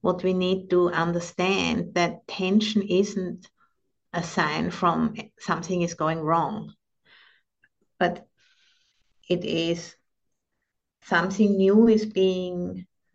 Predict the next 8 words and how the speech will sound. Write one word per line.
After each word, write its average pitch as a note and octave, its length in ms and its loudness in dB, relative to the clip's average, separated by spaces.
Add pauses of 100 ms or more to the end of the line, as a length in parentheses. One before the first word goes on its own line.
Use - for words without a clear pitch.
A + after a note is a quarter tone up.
(500)
processed. - 800 2 (1800)
And, F3 720 -2
uh, F3 280 2 (3250)
this G3+ 140 2
shift, - 520 -2
you A3 80 4
know, G#3 220 4
from F#3 720 0